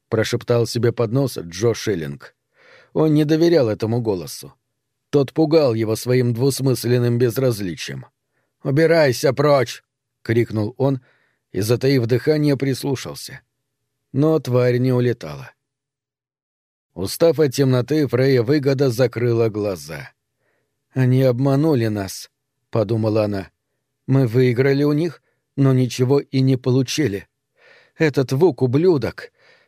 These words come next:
Нам просто не следовало доверяться их слову и соглашаться на такую игру. Но во всём виноват, конечно, Пит». «Я ненавижу его», прошептала она. «Это была их идея, Пита и Джо Шеллинга. Я готова убить их,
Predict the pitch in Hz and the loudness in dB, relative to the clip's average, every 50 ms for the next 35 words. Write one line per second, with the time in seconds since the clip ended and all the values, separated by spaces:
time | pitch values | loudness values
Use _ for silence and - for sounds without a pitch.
0 | _ - - 131 131 123 104 - 123 127 117 - - 139 139 135 123 - 127 139 | _ -4 0 2 2 2 0 0 0 -2 0 0 0 0 2 2 0 0 2 2
1 | 147 135 123 120 127 131 127 117 135 127 139 135 139 131 120 - - 143 139 120 | 2 2 2 2 2 2 2 2 2 2 2 2 2 2 0 0 -2 -2 -2 -2
2 | - - - 165 170 160 131 104 117 117 120 117 - - 143 120 131 139 123 - | -2 -2 0 2 2 2 2 2 0 0 0 0 0 0 0 2 2 0 0 0
3 | 160 139 120 - - 139 135 131 127 - 139 127 - 135 131 127 131 120 123 113 | -2 -4 -4 -2 0 0 0 0 0 0 -2 -2 0 0 2 2 2 0 0 -2
4 | 107 - _ _ _ _ _ _ _ _ _ _ - 139 127 127 117 107 113 117 | -4 -4 _ _ _ _ _ _ _ _ _ _ -4 0 0 2 2 2 0 -2
5 | 101 - - - 120 113 117 127 147 139 131 110 104 104 - - - 131 120 101 | -4 -4 -2 -2 0 0 2 0 2 2 0 0 0 -2 -4 -4 -4 -2 -2 -2
6 | 98 92 - - - 92 90 87 - - 69 - - - - _ _ _ _ _ | -4 -8 -10 -10 -8 -8 -8 -8 -10 -12 -18 -18 -18 -20 -20 _ _ _ _ _
7 | _ _ _ _ _ _ _ - 180 156 143 127 113 107 113 110 104 101 87 73 | _ _ _ _ _ _ _ -4 0 0 2 2 0 0 -2 -2 -2 -4 -6 -8
8 | 80 76 67 - 82 82 78 80 73 80 92 90 - _ _ _ _ _ _ - | -10 -12 -12 -12 -12 -10 -10 -10 -8 -8 -8 -10 -10 _ _ _ _ _ _ -6
9 | - 107 107 104 - 113 - - - 110 107 104 107 101 101 104 104 95 - _ | -4 -2 -2 -2 -2 -6 -6 -2 -2 0 0 0 0 -2 -2 -4 -4 -6 -8 _
10 | - - - - - _ - 120 113 - - 131 117 113 131 131 135 135 143 160 | -20 -20 -20 -20 -20 _ -4 -4 -4 -2 0 -2 0 2 2 2 2 2 2 2
11 | 147 120 - - 135 123 95 107 120 104 90 85 80 73 - _ _ _ _ _ | 0 -2 -2 -2 -4 -4 -2 0 0 0 -2 -4 -8 -10 -12 _ _ _ _ _
12 | - - 135 110 - - 113 117 117 98 92 107 127 117 - - 170 156 131 117 | -4 0 0 0 0 0 0 0 0 -2 -2 0 0 0 0 0 0 0 0 0
13 | 104 95 95 - - - _ _ _ _ _ _ _ _ _ _ - 127 117 107 | -2 -6 -8 -10 -12 -14 _ _ _ _ _ _ _ _ _ _ -2 0 0 0
14 | 98 104 117 - - 123 107 101 117 127 127 120 139 139 110 - - 80 - - | 2 0 -2 0 0 -2 0 0 0 0 0 0 0 -2 -2 -4 -8 -14 -14 -16